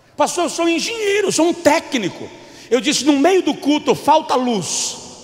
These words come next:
e você descobre que foi um cabo que quebrou.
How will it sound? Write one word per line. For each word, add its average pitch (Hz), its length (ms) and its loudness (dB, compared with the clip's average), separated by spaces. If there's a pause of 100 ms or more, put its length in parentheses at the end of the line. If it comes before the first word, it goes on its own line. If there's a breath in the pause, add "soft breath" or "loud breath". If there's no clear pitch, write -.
(760 loud breath)
e 277 100 8
você 320 360 4
descobre 320 600 2
que 294 100 -2
foi 311 240 4
um 403 360 -2
cabo 359 480 4
que 381 140 4
quebrou. 254 680 4